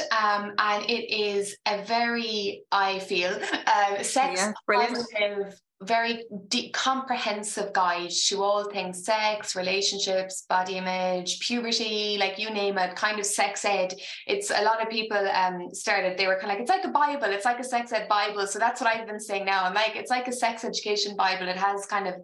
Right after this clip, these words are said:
Speaker 1: everything packed into it. Where it came from was I was working, you know, doing the sex education work in schools for years, and I was working with Sexual Health West that are based in
Speaker 2: Yeah.
Speaker 1: Galway, a charity based in Galway. And I said, um,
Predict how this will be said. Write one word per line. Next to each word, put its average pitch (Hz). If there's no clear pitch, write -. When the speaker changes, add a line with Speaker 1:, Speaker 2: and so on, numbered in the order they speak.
Speaker 1:
everything 220
packed 196
into 208
it. 190
Where 233
it 233
came 277
from 254
was 220
I 202
was 196
working, 208
you 208
know, 190
doing 214
the 196
sex 202
education 196
work 185
in 185
schools 185
for -
years, 180
and 196
I 185
was 190
working 214
with 190
Sexual 185
Health 180
West 226
that 208
are -
based -
in 233
Speaker 2:
Yeah. 185
Speaker 1:
Galway, 196
a -
charity -
based 87
in -
Galway. 90
And 240
I 254
said, 233
um, 190